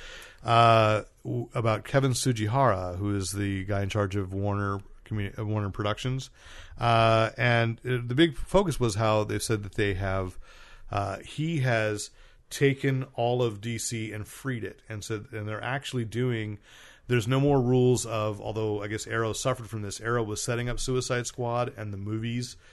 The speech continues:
sa-, the movie division said, "Well, we want Sui-, to make a Suicide Squad movie," so the Suicide Squad characters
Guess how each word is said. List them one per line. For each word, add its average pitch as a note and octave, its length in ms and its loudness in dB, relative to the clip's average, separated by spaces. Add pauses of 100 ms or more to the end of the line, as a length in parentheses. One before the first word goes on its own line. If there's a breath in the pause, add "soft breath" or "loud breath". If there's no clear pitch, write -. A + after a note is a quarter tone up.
(220 soft breath)
sa-, - 240 -6 (100)
the G#2+ 280 -6
movie A#2 260 -2
division A#2 380 -4
said, G#2 200 -4
"Well, G2 100 -6
we G#2+ 100 -2
want A2 200 -4
Sui-, A#2 180 -4
to - 180 -12
make G#2 240 -6
a G#2 40 -8
Suicide A2+ 380 -6
Squad A2 180 -4
movie," A#2 200 -4
so G#2 180 -6
the F#2+ 100 -14
Suicide A2+ 380 -6
Squad G#2+ 260 -8
characters A2+ 480 -4